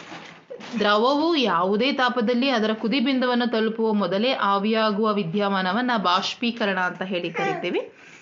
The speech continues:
ನಾಲ್ಕನೇ ಪ್ರಶ್ನೆ, ಈ ಕೆಳಗಿನ ತಾಪಗಳಲ್ಲಿ ನೀರಿನ ಭೌತಿಕ ಸ್ಥಿತಿಯನ್ನ ತಿಳಿಸಿ. So, ಝೀರೋ ಡಿಗ್ರಿ ಅಂತ ಹೇಳಿದ್ರೆ ಅದು ಯಾವಾಗಲೂ ಘನ ಸ್ಥಿತಿಯಲ್ಲಿ ಇರ್ತದೆ. ಐಸ್ ಕ್ಯೂಬ್ ಅಂತ ಹೇಳಿ ಕರಿತೀವಲ್ಲ, ಅದು ಗ-, ದ-, ಘನ ಸ್ಥಿತಿ. So,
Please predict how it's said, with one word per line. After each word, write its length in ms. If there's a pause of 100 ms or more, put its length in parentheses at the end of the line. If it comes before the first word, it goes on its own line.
(300)
ನಾಲ್ಕನೇ 360
ಪ್ರಶ್ನೆ, 600 (260)
ಈ 120
ಕೆಳಗಿನ 460 (120)
ತಾಪಗಳಲ್ಲಿ 880
ನೀರಿನ 440 (160)
ಭೌತಿಕ 460
ಸ್ಥಿತಿಯನ್ನ 640
ತಿಳಿಸಿ. 520 (460)
So, 180
ಝೀರೋ 320
ಡಿಗ್ರಿ 320
ಅಂತ 240
ಹೇಳಿದ್ರೆ 360
ಅದು 200
ಯಾವಾಗಲೂ 520
ಘನ 280
ಸ್ಥಿತಿಯಲ್ಲಿ 560
ಇರ್ತದೆ. 560 (460)
ಐಸ್ 240
ಕ್ಯೂಬ್ 200
ಅಂತ 160
ಹೇಳಿ 240
ಕರಿತೀವಲ್ಲ, 420
ಅದು 120
ಗ-, 360
ದ-, 120
ಘನ 220
ಸ್ಥಿತಿ. 480 (460)
So, 20